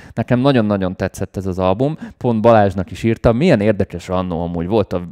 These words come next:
Blink one eight two így a kétezres évek elején. Egy nagyon népszerű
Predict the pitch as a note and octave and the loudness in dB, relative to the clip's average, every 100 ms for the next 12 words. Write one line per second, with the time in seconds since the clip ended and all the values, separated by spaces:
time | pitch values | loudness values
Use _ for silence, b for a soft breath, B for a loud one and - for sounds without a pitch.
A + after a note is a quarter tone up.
0 | F#2 G#2 G2 - F#2 F2 E2+ F#2+ F2+ E2+ | -4 -2 -2 -4 -6 -6 -8 -8 -6 -6
1 | - G2+ F2+ F2 F2+ F#2 F2 E2+ F#2+ E2+ | -6 -8 -6 -10 -10 -6 -6 -6 -8 -8
2 | D2 D2 B B - G2+ E3 F#3+ G#2+ G2 | -8 -12 B B -6 -4 -2 -2 -2 -4
3 | A2+ C3 - G2+ E2+ | -4 -4 -4 -8 -6